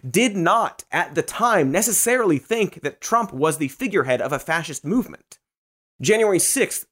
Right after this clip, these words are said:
changed that for him, and he wrote a piece explaining, "Oh, yeah, right, of course, it's, it's fascism."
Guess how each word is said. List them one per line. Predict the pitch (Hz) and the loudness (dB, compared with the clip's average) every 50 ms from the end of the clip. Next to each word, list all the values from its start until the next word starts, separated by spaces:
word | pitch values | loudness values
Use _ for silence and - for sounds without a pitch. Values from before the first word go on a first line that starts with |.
| _ _ | _ _
changed | - - - 185 196 214 214 185 139 127 | -16 -10 -6 -4 -2 -2 -2 -4 -2 -2
that | 113 87 - - | -2 -2 -2 -4
for | - 98 - | -8 -10 -10
him, | - 95 73 - - - - | -10 -12 -14 -14 -14 -14 -12
and | 117 135 | -8 -4
he | 143 135 | -2 0
wrote | 135 165 175 | 2 2 2
a | 151 | 0
piece | - - - 202 156 - - | -2 -4 -6 -6 -4 -4 -4
explaining, | - - - - - 208 220 226 196 127 101 85 80 - _ - | -4 -4 -4 -4 -2 0 2 2 2 2 0 -4 -10 -14 _ -4
"Oh, | - 208 247 226 175 143 135 | 0 2 4 4 4 2 0
yeah, | 165 240 240 175 131 107 113 127 | 0 0 0 0 2 0 0 0
right, | - 226 185 127 113 - - | 2 2 2 2 0 -4 -8
of | 196 - | -10 -6
course, | - 247 185 123 113 - | 0 0 0 0 0 -2
it's, | 139 - - - - - - - _ _ _ _ _ _ _ _ - | -8 -10 -12 -14 -18 -20 -20 -20 _ _ _ _ _ _ _ _ -2
it's | - | 2
fascism." | - 285 233 - - 117 98 - - - - | 4 4 4 2 0 -4 -8 -10 -12 -14 -14